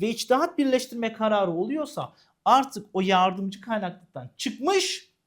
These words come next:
kanunlaşmış demektir. Ne demek istiyor Yasin Hocam? Notunda o. Yani diyor ki şıklarda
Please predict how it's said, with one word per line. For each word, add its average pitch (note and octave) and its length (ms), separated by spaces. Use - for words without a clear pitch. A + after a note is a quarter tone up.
kanunlaşmış E3 920
demektir. A#2+ 480
Ne C4 140
demek F4 260
istiyor F#3+ 300
Yasin C#3 360
Hocam? E3+ 300
Notunda E3+ 360
o. C#3 220
Yani A#3+ 240
diyor E4 240
ki D3+ 200
şıklarda A3 880